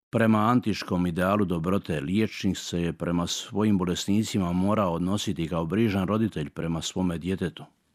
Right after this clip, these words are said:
Antički je liječnik paternalist, od latinske riječi pater, otac, jer se za svoje pacijente brine poput brižnog oca, tražeći što je najbolje za njih.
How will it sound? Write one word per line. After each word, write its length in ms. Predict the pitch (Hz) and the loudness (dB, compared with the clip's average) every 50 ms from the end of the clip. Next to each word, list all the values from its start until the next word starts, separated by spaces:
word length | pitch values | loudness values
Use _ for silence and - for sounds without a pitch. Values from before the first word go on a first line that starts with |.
| _ _ _ | _ _ _
Antički 520 | - 107 120 117 - 113 101 - - - 104 | 0 2 2 2 2 0 -2 -2 0 0 2
je 60 | 98 | 4
liječnik 720 | 95 107 117 117 110 - - 98 87 80 - - - - _ - | 6 6 4 4 2 0 -2 -2 -2 -2 -4 -8 -18 -20 _ 0
paternalist, 920 | - 101 95 - 95 87 101 104 113 110 90 - - - - - - - - _ _ - | 0 0 0 0 0 0 2 2 2 2 0 -2 -6 -10 -12 -16 -20 -20 -20 _ _ -8
od 100 | - 85 | -4 -2
latinske 480 | 92 92 - - 92 85 - 82 85 | -2 -2 0 0 -2 -2 -2 -2 -2
riječi 300 | 82 92 92 87 - 90 | 0 0 0 0 -2 -4
pater, 500 | 78 - 117 104 92 82 76 - 82 82 | -4 0 0 0 0 0 -4 -6 -8 -6
otac, 540 | 87 101 - 82 76 - - - - - - - - _ _ _ _ - | -6 -4 -4 -6 -6 -6 -8 -8 -10 -10 -14 -18 -20 _ _ _ _ -6
jer 140 | - 87 87 | -6 -6 -4
se 140 | - 95 90 | -2 -2 -2
za 140 | 87 90 87 | -2 -2 -2
svoje 420 | - - - 107 117 117 110 95 | -4 -4 0 2 2 4 2 2
pacijente 560 | - - 87 85 - - 117 110 95 82 90 | 0 -2 -4 -6 -2 0 0 0 0 0 -2
brine 280 | 85 107 120 120 101 82 | 0 2 2 2 2 0
poput 320 | - - 80 - - 78 | -2 -6 -10 -10 -8 -8
brižnog 500 | 80 82 92 113 110 98 82 92 87 85 | -6 -2 -2 0 0 0 0 -2 -2 0
oca, 260 | 92 98 - - - - | -2 -2 -2 -4 -8 -8
tražeći 560 | - 80 87 101 98 87 92 87 - - 80 | -6 -2 -2 0 0 0 -2 -2 -4 -6 -10
što 160 | - - 98 | -6 -4 0
je 60 | 90 | 0
najbolje 500 | 92 104 117 120 101 82 78 78 67 67 | 2 2 2 2 0 -2 -4 -6 -8 -8
za 180 | 69 - 71 69 | -8 -8 -8 -8
njih. 360 | 67 67 - - - - | -8 -8 -10 -14 -18 -20